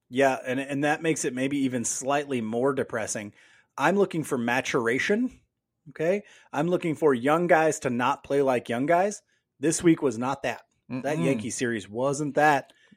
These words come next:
Speaker 1: We had a lot of guys, you know, swinging in terrible situations, trying to take extra bases for no reason.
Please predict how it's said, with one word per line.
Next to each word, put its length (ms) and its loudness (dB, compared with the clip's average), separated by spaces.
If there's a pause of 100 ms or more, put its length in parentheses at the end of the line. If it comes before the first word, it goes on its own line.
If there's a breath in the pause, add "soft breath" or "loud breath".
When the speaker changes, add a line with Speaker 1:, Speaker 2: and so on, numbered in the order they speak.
(140)
Speaker 1:
We 120 -2
had 140 4
a 60 -2
lot 220 4
of 80 6
guys, 460 2 (480)
you 100 0
know, 260 -2 (120)
swinging 480 0
in 160 2
terrible 400 2
situations, 760 -2
trying 220 0
to 60 -6
take 200 -2
extra 300 -4
bases 460 -2
for 180 -6
no 240 2
reason. 640 -4